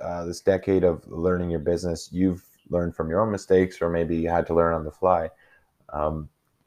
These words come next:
have there been mentors in your life? There's certain podcasts you listen to, certain celebrities you follow, um, or friends of yours that,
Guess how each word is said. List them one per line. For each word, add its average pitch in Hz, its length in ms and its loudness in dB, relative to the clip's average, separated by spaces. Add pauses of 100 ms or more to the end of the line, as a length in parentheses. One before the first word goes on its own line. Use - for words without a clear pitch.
have 104 320 4
there 104 140 8
been 92 320 2
mentors 101 680 2
in 95 160 -4
your 95 180 2
life? 92 440 0
There's 78 300 -6
certain 80 280 -2
podcasts 98 580 0
you 95 80 2
listen 90 320 -2
to, 90 300 0
certain 76 300 -8
celebrities 90 600 -2
you 87 100 -6
follow, 87 480 0 (480)
um, 73 380 -6
or 78 180 0
friends 90 340 0
of 85 120 -4
yours 82 380 2
that, 76 220 -2